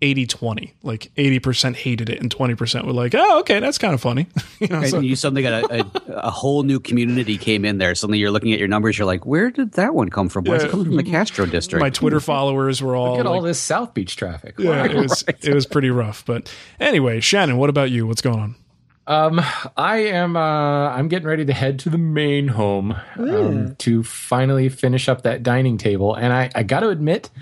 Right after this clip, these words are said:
Speaker 3: I am nervous. I have not, like, built something and then, like, left it alone for a year
Speaker 1: Mm.
Speaker 3: and then come back. And granted, the breadboard ends were attached, so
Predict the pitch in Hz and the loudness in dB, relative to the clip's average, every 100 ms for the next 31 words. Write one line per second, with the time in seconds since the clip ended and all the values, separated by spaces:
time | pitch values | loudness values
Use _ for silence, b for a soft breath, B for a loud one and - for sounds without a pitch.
0 | B B B B 120 143 95 95 107 87 | B B B B 0 0 0 0 2 0
1 | - - - - b b b b b 120 | -2 -2 -4 -6 b b b b b -2
2 | 135 151 123 123 127 131 127 - _ - | 0 2 2 2 2 0 -2 -8 _ -2
3 | 117 87 95 123 139 - 160 143 160 156 | -2 -2 -2 -2 0 0 0 2 0 -2
4 | - 113 110 107 104 98 95 - _ _ | -2 0 0 0 0 0 -2 -10 _ _
5 | _ _ _ _ _ 165 113 123 120 143 | _ _ _ _ _ -2 2 0 0 0
6 | 117 110 101 90 82 101 98 90 98 90 | 2 2 0 -2 -4 -4 -2 -2 -2 -2
7 | - - - 127 107 107 101 131 117 104 | -6 -8 -2 0 0 -2 -2 0 0 0
8 | 113 - - - B B B B 101 127 | 0 -2 -10 -16 B B B B 0 4
9 | 139 135 117 - 98 110 117 135 151 170 | 4 2 0 -8 -4 -2 2 0 2 2
10 | 151 151 147 131 110 - 117 143 - - | 2 0 2 0 0 0 0 0 -2 0
11 | 117 104 98 | 2 0 -2